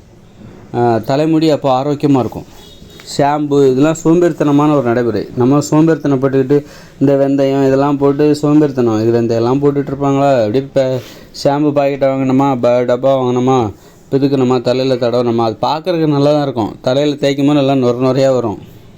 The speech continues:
அது, அதுல வந்து ஒரு ஜாலியா இருக்கும். ஆனா அது, அது வந்து நமக்கு பல பக்க விளைவுகள், அப்புறம் முடி கொட்டுறது, வழுக்க விடுறது,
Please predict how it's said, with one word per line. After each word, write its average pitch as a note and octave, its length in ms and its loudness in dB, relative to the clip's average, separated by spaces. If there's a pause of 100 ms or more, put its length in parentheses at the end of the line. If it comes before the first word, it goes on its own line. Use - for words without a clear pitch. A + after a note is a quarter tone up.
(680)
அது, C3+ 360 2
அதுல C3+ 320 2
வந்து C#3 260 2
ஒரு C3+ 180 2
ஜாலியா B2+ 380 0
இருக்கும். A2 360 -4
ஆனா B2+ 360 -4
அது, C3 280 2
அது A#2+ 180 0
வந்து C3+ 200 2
நமக்கு C#3 280 0
பல A#2+ 260 -2
பக்க B2 300 -2
விளைவுகள், C3+ 380 2
அப்புறம் B2+ 220 -2
முடி C3 200 2
கொட்டுறது, A#2+ 460 0
வழுக்க B2 300 0
விடுறது, A#2 360 0